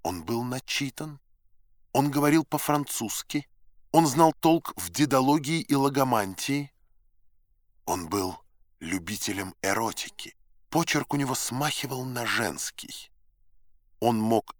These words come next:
изменить имя, но не мог замаскировать, несмотря на все попытки переодеть их, некоторые буквы, как, например, его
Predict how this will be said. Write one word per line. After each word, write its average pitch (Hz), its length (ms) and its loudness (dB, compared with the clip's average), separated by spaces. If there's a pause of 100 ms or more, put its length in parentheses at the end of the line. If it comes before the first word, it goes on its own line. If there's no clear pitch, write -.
изменить 110 720 -6
имя, 175 420 -4 (360)
но 127 120 0
не 139 120 2
мог 147 200 0
замаскировать, 127 1080 0 (160)
несмотря 135 480 2
на 135 100 2
все - 260 0
попытки - 540 0
переодеть 107 640 -2
их, - 180 -2 (380)
некоторые 131 760 -2
буквы, - 640 -8 (520)
как, - 180 -2
например, 127 380 2
его 117 340 2